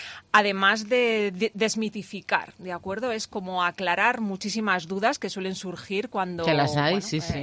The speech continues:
Speaker 1: efectivamente, tanto por parte de los, eh, de los, em, de las personas con, que han sufrido un ictus, tanto de ellas como de las, de las familiares.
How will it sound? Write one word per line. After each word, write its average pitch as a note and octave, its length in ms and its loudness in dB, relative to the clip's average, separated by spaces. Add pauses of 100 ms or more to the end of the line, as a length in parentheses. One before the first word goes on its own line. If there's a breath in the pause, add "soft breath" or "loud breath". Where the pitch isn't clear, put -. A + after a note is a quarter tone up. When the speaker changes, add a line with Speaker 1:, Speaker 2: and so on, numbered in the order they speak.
(120)
Speaker 1:
efectivamente, E3+ 640 -12
tanto D#3+ 360 -10
por D3 180 -12
parte F3+ 320 -4
de F3 100 0
los, E3+ 540 0
eh, - 500 -8
de E3+ 160 -2
los, E3 180 -2
em, D3+ 280 -10
de D3+ 100 -2
las D3+ 160 -2
personas E3+ 540 -8
con, D#3+ 760 -10
que F#3 80 -10
han F3 80 -4
sufrido F3 400 -8
un F3 80 -4
ictus, F3+ 300 -6
tanto D3+ 640 -2
de D#3 140 -2
ellas F#3 240 -2
como G#3+ 220 0
de G3 80 0
las, D#3+ 300 0
de E3 100 -2
las D#3 200 0
familiares. D#3 720 -6